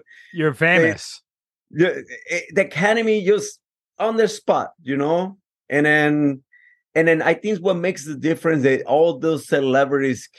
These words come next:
Speaker 2: came to our academy, it was, and it is, the Aloha spirit, the Aloha culture, where you see everybody as a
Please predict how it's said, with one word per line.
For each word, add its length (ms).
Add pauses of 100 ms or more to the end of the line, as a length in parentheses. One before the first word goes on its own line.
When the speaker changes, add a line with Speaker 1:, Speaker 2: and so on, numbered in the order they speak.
Speaker 2:
came 260
to 120
our 80
academy, 720 (640)
it 180
was, 800 (180)
and 180
it 280
is, 500 (500)
the 540
Aloha 1080
spirit, 800 (180)
the 380
Aloha 520
culture, 880 (240)
where 280
you 640
see 480
everybody 560
as 180
a 60